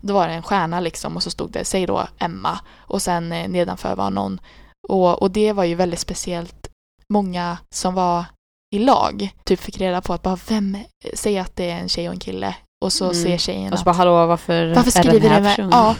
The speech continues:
Speaker 1: eller typ, "Varför skriver du med min bästa vän?" Eller, "Varför skriver
Speaker 2: Mm.
Speaker 1: du med den? Vem är det här?"
Speaker 2: God.
Speaker 1: Och att folk, ja, men var otrogna eller att folk, eh, tog det mer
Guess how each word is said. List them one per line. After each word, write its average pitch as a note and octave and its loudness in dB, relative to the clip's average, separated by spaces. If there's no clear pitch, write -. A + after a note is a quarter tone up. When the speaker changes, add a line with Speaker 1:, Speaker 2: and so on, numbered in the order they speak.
Speaker 1:
eller A3+ 4
typ, A#3 2
"Varför B3+ 2
skriver A3+ 0
du G#3 2
med G3+ 0
min G3 -4
bästa G3 -8
vän?" A3+ -2
Eller, F#3 -4
"Varför F#3+ -4
skriver F3 0
Speaker 2:
Mm. F3 -2
Speaker 1:
du F#3+ -4
med F#3+ -8
den? B3+ 2
Vem G3+ 0
är G3 -2
det F#3+ -6
här?" A3 -2
Speaker 2:
God. F3+ -4
Speaker 1:
Och F#3+ 6
att - -4
folk, - -2
ja, G#3 0
men F#3+ -2
var F3+ 2
otrogna F#3+ 0
eller F3 -2
att F3 -2
folk, F3 -4
eh, F3 -4
tog F3 -8
det G#3+ -2
mer F3+ -8